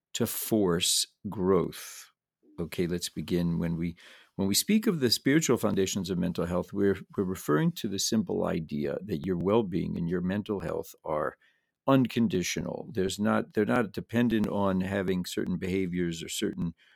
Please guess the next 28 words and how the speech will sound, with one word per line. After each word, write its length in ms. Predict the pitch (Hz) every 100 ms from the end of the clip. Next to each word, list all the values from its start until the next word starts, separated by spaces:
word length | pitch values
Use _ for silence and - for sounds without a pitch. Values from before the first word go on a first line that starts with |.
| _ _ _ _ -
uh, 220 | 90 82
feelings, 760 | - 120 113 104 95 95 90 - -
or 260 | 87 87 85 - _ -
alternatively, 720 | 95 - 117 104 92 92 87 82
if 160 | 87 -
you 80 |
have 380 | 76 95 117 107
s-, 120 | 104 - - -
bad 340 | 104 101 98
habits 560 | 98 101 95 98 87 -
or 60 |
if 140 | - 69
you 80 |
have 260 | 92 113 101
difficult 420 | 110 95 98 92
feelings, 440 | - 95 90 90 -
that's 260 | 87 -
not 180 | 90 87
an 80 | 80
indication 560 | 85 92 98 95 -
that 200 | 85 -
you're 120 | 85 80
somehow 400 | - 90 85 78
lacking 540 | 80 87 120 - 98
in 100 | 95
some 200 | - 92
fundamental 560 | - 92 90 87 - 92
sense. 400 | - 85 -